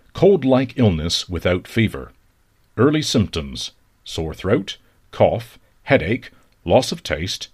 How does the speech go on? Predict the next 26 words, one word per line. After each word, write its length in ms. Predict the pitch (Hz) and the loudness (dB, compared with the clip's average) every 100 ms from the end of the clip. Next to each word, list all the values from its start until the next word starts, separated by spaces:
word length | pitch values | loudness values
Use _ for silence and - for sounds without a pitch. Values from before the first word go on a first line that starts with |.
| _ | _
chest 380 | - 170 - - | -4 -2 -4 -4
pain, 380 | 92 85 98 117 - - | -4 -2 -4 -8 -14 -4
aching 340 | 101 - 101 | -4 0 -2
limbs. 520 | 82 78 64 64 - - _ _ _ _ _ _ | -2 -6 -8 -12 -12 -14 _ _ _ _ _ _
Risk 300 | 90 113 - | 0 0 0
of 80 | 139 | -2
a 60 | 143 | -2
severe 340 | - 139 151 | 0 0 0
course: 500 | 147 165 185 - - - _ _ | 0 0 0 -2 -8 -14 _ _
low, 460 | 78 92 80 67 58 _ _ | 0 2 2 -2 -12 _ _
one 300 | - 104 156 | -2 0 0
point 260 | - 147 110 | -2 -4 -4
five 380 | - 123 117 117 | 0 2 2 0
percent 520 | 107 117 78 - - | -2 -2 -2 -8 -8
need 200 | 90 80 | -8 -6
ventilation. 680 | 82 82 87 92 - 62 - _ _ _ _ _ _ _ _ _ _ _ _ _ _ _ _ _ | -6 -4 -2 -2 -2 -6 -12 _ _ _ _ _ _ _ _ _ _ _ _ _ _ _ _ _
Category 500 | 87 85 82 80 90 | -2 -2 -2 -2 -2
two, 460 | - 202 87 58 - - - _ | 0 0 0 -4 -16 -20 -20 _
cold-like 640 | 143 160 156 131 131 123 | 4 4 4 4 2 2
illness 420 | 127 110 95 95 - | 2 4 2 -2 -6
with 160 | 90 | -10
fever. 460 | - 180 147 67 - _ _ _ _ _ _ _ - | -6 -4 -4 -6 -10 _ _ _ _ _ _ _ 0
Early 240 | 175 175 | 0 2
symptoms: 680 | - 127 90 80 65 - - - _ _ _ _ | 2 0 0 -4 -8 -10 -12 -14 _ _ _ _
sore 260 | - 90 82 | -6 -4 -2
throat, 460 | 98 123 202 - | 2 2 0 -8